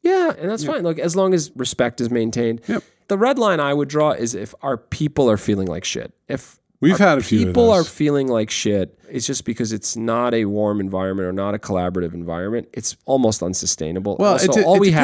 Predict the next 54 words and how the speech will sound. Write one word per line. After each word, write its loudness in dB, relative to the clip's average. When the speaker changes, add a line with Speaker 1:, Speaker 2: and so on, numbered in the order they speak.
Speaker 2:
depends 2
Speaker 1:
is 0
Speaker 2:
on 6
the 4
Speaker 1:
our 0
Speaker 2:
person. 0
Speaker 1:
people. -2
Speaker 2:
Sometimes 0
you 0
just -4
have 0
to -2
switch -4
that -2
team -2
off -2
and -4
let -4
someone 2
who 2
is -2
utterly 0
fine -4
with -4
somewhat -2
shitty -4
people -2
<laughs> -20
just -2
Speaker 1:
Yeah. -8
Speaker 2:
come -6
in -10
and -8
Speaker 1:
Yeah, 2
Speaker 2:
just, 0
Speaker 1:
yeah, -
yeah. -2
Speaker 2:
Like, 2
there 2
are 0
certain -2
people 0
who 2
are 2
like, -2
"This -4
client -8
doesn't -6
even -4
register -4
for -16
me. -12
I -8
don't, -4